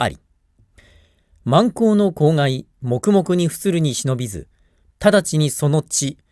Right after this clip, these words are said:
生を述べ発して、一編の著書とはなりしなり。しかして、この書、初めて世に公布する隔年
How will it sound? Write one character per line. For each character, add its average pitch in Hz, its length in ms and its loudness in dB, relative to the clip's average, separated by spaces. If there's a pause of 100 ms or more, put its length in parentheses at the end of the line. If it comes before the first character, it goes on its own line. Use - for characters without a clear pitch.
(220)
生 196 320 6
を 151 180 4
述 156 160 4
べ 170 140 4
発 147 240 0
し - 180 -6
て、 123 240 -2 (520)
一 208 120 0
編 185 360 4
の 143 80 4
著 180 200 -2
書 170 140 2
と 175 120 0
は 151 120 6
な 143 160 2
り 131 80 -2
し - 160 -6
な 82 140 -4
り。 - 80 -18 (840)
し - 160 -8
か 185 140 4
し - 160 -2
て、 80 240 -4 (260)
こ 135 140 -2
の 135 100 2
書、 - 300 -2 (460)
初 156 260 2
め 233 120 4
て 175 120 2
世 185 100 4
に 160 140 2
公 160 260 2
布 - 140 -10
す - 200 -4
る 139 240 -2 (300)
隔 160 300 0
年 180 300 2